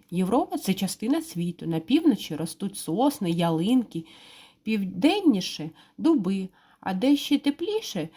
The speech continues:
кіпариси, о-, оливкові дерева та пальми. Дуже багато людей живе в Європі, вони змінили природу. Тепер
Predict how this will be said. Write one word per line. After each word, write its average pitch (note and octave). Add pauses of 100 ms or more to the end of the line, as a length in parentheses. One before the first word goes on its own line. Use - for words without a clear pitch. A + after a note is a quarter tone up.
(140)
кіпариси, F#3+
о-, D#3+
оливкові G3+
дерева F#3
та A3+
пальми. C#3 (480)
Дуже G4+
багато C4
людей F#3
живе E3+
в E3
Європі, E3+
вони G3+
змінили A3+
природу. A3+ (600)
Тепер F#4